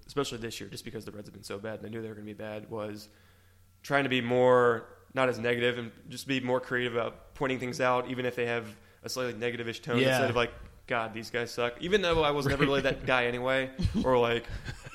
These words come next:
Speaker 1: or, like, ha-, or, like, having some, like, sick countdown every, each, each, after each game. And now they're on pace for a hundred four losses, and now it's a hundred one. You know what I mean? Like, just try to be, like, not to be, like, that guy, or just, like, you know,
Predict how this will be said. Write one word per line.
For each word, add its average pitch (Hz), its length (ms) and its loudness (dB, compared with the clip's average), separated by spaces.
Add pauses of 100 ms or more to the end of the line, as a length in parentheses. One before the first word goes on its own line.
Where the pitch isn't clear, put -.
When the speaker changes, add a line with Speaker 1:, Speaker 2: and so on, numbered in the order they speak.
(160)
Speaker 1:
or, 147 160 8
like, 143 300 6
ha-, 147 160 2 (120)
or, 135 180 4
like, 127 160 4
having 120 220 2
some, 123 240 -4
like, 120 200 0
sick - 400 -8
countdown 117 440 0
every, 120 240 -2
each, - 460 -8
each, 127 220 -6
after 127 180 0
each 123 120 -6
game. 123 180 -2
And 127 100 0
now 185 160 4
they're 185 120 -2
on 170 120 0
pace 175 240 -4
for - 80 -10
a - 20 -6
hundred 185 220 -6
four 147 160 -6
losses, 117 320 -6
and 117 120 -6
now 143 160 4
it's 147 100 -2
a 170 40 6
hundred 147 240 4
one. 127 220 2 (340)
You 147 80 2
know 160 60 10
what 165 100 12
I 151 100 10
mean? 156 160 10 (1080)
Like, 190 120 0
just 220 140 2
try 233 160 8
to 214 60 4
be, 208 100 6
like, 165 360 10
not 175 200 4
to 175 60 0
be, 160 100 6
like, 147 200 6
that 139 200 4
guy, 120 300 4
or 117 220 0
just, 117 180 -4
like, 117 320 -2
you 117 80 -6
know, 117 180 -2